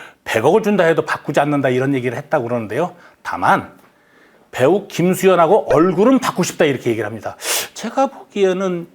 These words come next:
이준석 얼굴이 훨씬 더 동글동글하고 이쁘고 귀엽지 않을까요? 근데 본인의 매력을 잘 모르는 것 같아서 좀 자기 매력을 알았으면 하는 생각이 듭니다. 자, 어쨌든 미군 명문대학교 출신이라는 점은 현재 논란이 그 페미니즘이라든지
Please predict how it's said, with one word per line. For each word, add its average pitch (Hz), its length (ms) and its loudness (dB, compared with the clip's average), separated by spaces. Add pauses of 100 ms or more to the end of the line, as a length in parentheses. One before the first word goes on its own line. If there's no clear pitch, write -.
이준석 165 500 -2
얼굴이 139 260 0
훨씬 190 260 -10
더 170 120 -6
동글동글하고 180 580 -4
이쁘고 139 400 -6
귀엽지 - 320 -6
않을까요? 139 460 -6 (400)
근데 156 300 0
본인의 151 460 2
매력을 139 440 2
잘 135 180 -2
모르는 135 380 0
것 139 80 0
같아서 127 540 -4 (180)
좀 120 260 -10
자기 131 300 -2
매력을 120 280 -2
알았으면 131 480 -6
하는 131 140 -4
생각이 117 300 -8
듭니다. 104 400 -10 (420)
자, 165 180 6
어쨌든 190 640 2 (360)
미군 156 520 2
명문대학교 170 840 2
출신이라는 185 540 0
점은 127 520 -4
현재 233 420 4
논란이 165 960 2
그 143 240 2
페미니즘이라든지 139 1400 0